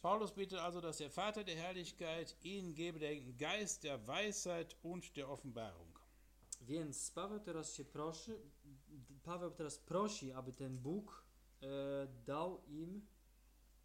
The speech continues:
Speaker 2: ducha mądrości i objawienia w poznaniu Jego samego.
Speaker 1: Bittet ihr, dass sie den Heiligen Geist bekommen sollen?
Speaker 2: Czy Paweł prosił o to, żeby oni otrzymali Ducha Świętego?
Speaker 1: Nein.
Speaker 2: Nie.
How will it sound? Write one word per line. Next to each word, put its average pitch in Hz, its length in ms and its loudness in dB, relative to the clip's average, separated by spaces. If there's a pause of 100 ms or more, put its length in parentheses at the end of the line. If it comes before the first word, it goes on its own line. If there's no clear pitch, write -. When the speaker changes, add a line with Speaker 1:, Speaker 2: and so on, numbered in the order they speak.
(180)
Speaker 2:
ducha 127 500 -4
mądrości 156 500 0
i 156 40 -4
objawienia 143 460 -4
w 160 80 -12
poznaniu 147 440 -6
Jego 139 260 -2
samego. 123 460 -10 (720)
Speaker 1:
Bittet 170 280 -2
ihr, 165 380 -2
dass 143 220 0
sie 151 80 0
den 147 140 -4
Heiligen 139 280 -4
Geist 151 240 0
bekommen 196 380 -4
sollen? 214 300 -2 (760)
Speaker 2:
Czy - 260 -8
Paweł 151 340 -2
prosił 156 600 -6
o 143 60 -4
to, 143 160 -8
żeby 139 260 -6
oni 147 380 -8
otrzymali 139 560 -10
Ducha 131 280 -12
Świętego? 127 480 -14 (260)
Speaker 1:
Nein. 110 380 -10 (520)
Speaker 2:
Nie. 110 220 -12